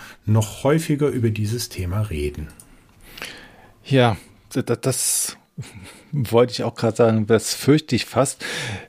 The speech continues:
Speaker 2: Ähm, ich hätte mich jetzt wirklich mal interessiert, äh, wie denn diese ganzen Klickorgien, die man jetzt auf den ganzen Webseiten erleben und durchführen muss, denn abgelöst werden könnten, aber leider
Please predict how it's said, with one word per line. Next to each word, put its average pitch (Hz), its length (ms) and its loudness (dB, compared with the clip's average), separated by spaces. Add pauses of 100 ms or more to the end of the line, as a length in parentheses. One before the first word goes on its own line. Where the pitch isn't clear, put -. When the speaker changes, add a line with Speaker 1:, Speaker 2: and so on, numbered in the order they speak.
Speaker 2:
Ähm, 151 200 2 (160)
ich - 260 0
hätte 156 200 4
mich 170 180 6
jetzt - 200 -2
wirklich 160 300 2
mal 151 140 4
interessiert, 147 640 0
äh, 123 200 2 (160)
wie 143 120 2
denn 147 140 4
diese 131 200 0
ganzen 131 380 2
Klickorgien, 139 720 2
die 123 100 2
man 120 140 4
jetzt - 100 -4
auf 113 120 -2
den 117 180 2
ganzen 113 300 2
Webseiten 117 480 2
erleben 123 560 4
und 117 300 0
durchführen 131 400 2
muss, 135 380 0 (160)
denn 113 140 4
abgelöst - 580 0
werden 104 240 4
könnten, 127 400 0
aber 113 400 0
leider 117 720 2